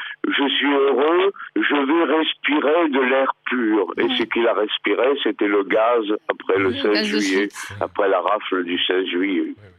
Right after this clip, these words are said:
Speaker 2: Oui. Et c'est de... ce sont des témoignages qu'on a récoltés, euh, l'association, euh,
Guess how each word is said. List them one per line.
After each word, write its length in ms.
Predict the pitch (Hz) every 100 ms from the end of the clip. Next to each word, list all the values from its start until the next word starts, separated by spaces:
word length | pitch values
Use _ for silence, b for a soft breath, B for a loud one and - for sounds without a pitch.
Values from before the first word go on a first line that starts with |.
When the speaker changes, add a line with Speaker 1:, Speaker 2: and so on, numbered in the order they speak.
| _ _
Speaker 2:
Oui. 260 | 202 190 - _ _ _ 214
Et 160 | 208
c'est 180 | 196 240
de... 220 | 202 214
ce 160 | 220 247
sont 160 | 254
des 160 | 240 240
témoignages 520 | 240 233 233 240 262
qu'on 180 | 226 214
a 100 | 202
récoltés, 540 | 226 208 208 196 254 214 -
euh, 140 | 185 185
l'association, 880 | 196 202 - 190 - - 220 233
euh, 220 | 190 180